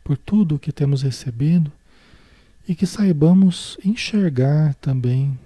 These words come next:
além das aparências, evitarmos os julgamentos, evitarmos as condenações, que nós possamos desenvolver a compaixão, desenvolver o amor,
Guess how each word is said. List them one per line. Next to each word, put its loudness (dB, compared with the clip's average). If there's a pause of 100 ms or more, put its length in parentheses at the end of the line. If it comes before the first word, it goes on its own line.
(100)
além 4
das 2
aparências, -4 (760)
evitarmos 4
os 2
julgamentos, -2 (220)
evitarmos -2
as -4
condenações, -4 (1120)
que -6
nós 2
possamos 0
desenvolver 0 (140)
a -12
compaixão, -4 (960)
desenvolver 0
o 2
amor, 0